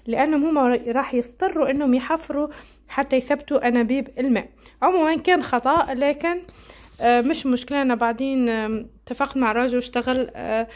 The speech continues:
بأقل الأضرار. كما تشوفوا هوني الرجل قام بإيصال الماء، خلاهم، آه، ظاهرين، ما قامش بتكسير الأرضية،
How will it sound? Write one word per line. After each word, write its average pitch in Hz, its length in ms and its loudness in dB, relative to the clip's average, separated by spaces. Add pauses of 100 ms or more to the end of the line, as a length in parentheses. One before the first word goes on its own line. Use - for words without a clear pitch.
(340)
بأقل 277 320 0
الأضرار. 220 320 0
كما 320 260 2
تشوفوا 311 300 -2
هوني 285 420 0 (480)
الرجل 277 480 2
قام 269 480 2
بإيصال 247 800 -2
الماء، 233 380 0
خلاهم، 262 720 0
آه، 233 200 2
ظاهرين، 247 640 0 (540)
ما 226 160 0
قامش 254 580 0
بتكسير 233 840 0
الأرضية، 233 760 -2